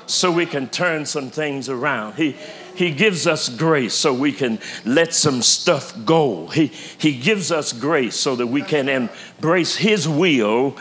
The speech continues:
for our lives. Amen. Amen. Yes. We ought not disregard what God gives us every day. Every day <laughs> means we can do better than we did.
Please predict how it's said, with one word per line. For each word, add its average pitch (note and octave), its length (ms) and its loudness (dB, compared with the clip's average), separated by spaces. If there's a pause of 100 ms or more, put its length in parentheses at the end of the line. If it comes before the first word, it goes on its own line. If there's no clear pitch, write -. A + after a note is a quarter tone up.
(240)
for C#3+ 300 2
our D3 260 6
lives. C#3 920 0 (400)
Amen. C3 800 2 (440)
Amen. A2 760 0 (100)
Yes. G#2 720 -2 (380)
We B2+ 160 2
ought C#3 200 0
not B2 260 -4
disregard A#2 920 -4 (1080)
what A2 240 0
God A#2+ 360 2
gives A2 300 2
us - 520 0 (260)
every A2 360 2
day. E2 400 -4 (1120)
Every C3+ 360 2
day G2+ 400 -2 (220)
<laughs> G2+ 100 -2 (680)
means D#3 320 4
we D3+ 140 2
can C3+ 180 -2
do C#3+ 140 0
better B2 340 2
than G#2+ 260 -2
we A2 120 0
did. D2+ 380 -4